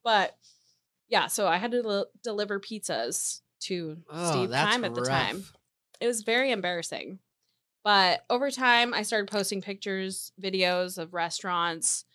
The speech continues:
Speaker 2: Randomly when you go to eat 'em?
Speaker 1: Yeah.
Speaker 2: Okay.
Speaker 1: And at that time, it was like the restaurants were only doing delivery or takeout.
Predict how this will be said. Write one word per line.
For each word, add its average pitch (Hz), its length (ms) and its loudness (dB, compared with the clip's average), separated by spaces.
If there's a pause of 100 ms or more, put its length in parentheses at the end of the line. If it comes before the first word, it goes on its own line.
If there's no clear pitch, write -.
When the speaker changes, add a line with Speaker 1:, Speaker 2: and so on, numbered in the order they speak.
(300)
Speaker 2:
Randomly 151 540 6
when 143 140 4
you 131 80 4
go 135 160 6
to 127 80 0
eat 135 140 0
'em? 165 140 0 (140)
Speaker 1:
Yeah. 226 360 -4 (240)
Speaker 2:
Okay. 233 220 -2 (180)
Speaker 1:
And 220 180 -2
at 202 120 -6
that 202 200 0
time, 190 280 -2
it - 80 -10
was 185 200 -8
like 175 460 -8 (240)
the 196 80 -10
restaurants 185 580 -2
were 185 120 2
only 180 220 -2
doing 175 220 -4
delivery 175 580 -4
or 170 120 -4
takeout. 180 600 -2